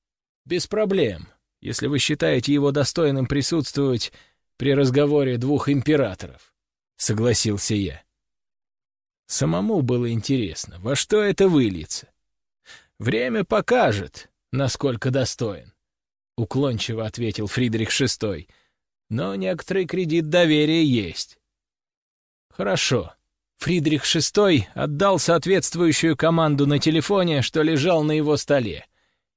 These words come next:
И всего через минуту в кабинет вошла светловолосая девушка в пышном золотистом платье.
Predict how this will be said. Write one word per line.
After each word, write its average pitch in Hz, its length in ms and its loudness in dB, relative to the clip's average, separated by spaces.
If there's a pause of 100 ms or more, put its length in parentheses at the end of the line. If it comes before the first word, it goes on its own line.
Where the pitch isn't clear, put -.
И 123 100 -4
всего 160 360 2
через 160 340 2
минуту 165 560 0 (800)
в - 100 -18
кабинет 170 460 4
вошла 165 420 2
светловолосая 160 920 2
девушка 147 560 0
в - 140 -10
пышном 156 440 2
золотистом 147 680 2
платье. 127 540 -2